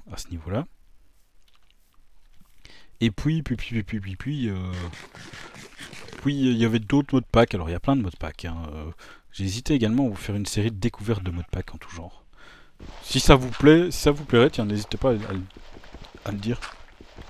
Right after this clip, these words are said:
Il y a plein de mots de pack modés, rapidos, que vous pouvez faire, euh, qui sont, euh, tout mignons, tout jolis.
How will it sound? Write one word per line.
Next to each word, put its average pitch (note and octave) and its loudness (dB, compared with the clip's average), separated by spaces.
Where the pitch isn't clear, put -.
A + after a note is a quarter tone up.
Il A#2 -4
y C3+ 4
a C3 0
plein F3+ 2
de E3+ 4
mots C3 6
de - -8
pack - 2
modés, G2+ 2
rapidos, F#2+ -4
que - -14
vous F#2 -8
pouvez F#2+ -4
faire, G2 0
euh, D#2+ -4
qui - -10
sont, G2 -4
euh, E2+ -8
tout C#3 2
mignons, C3+ 6
tout - -4
jolis. B2 0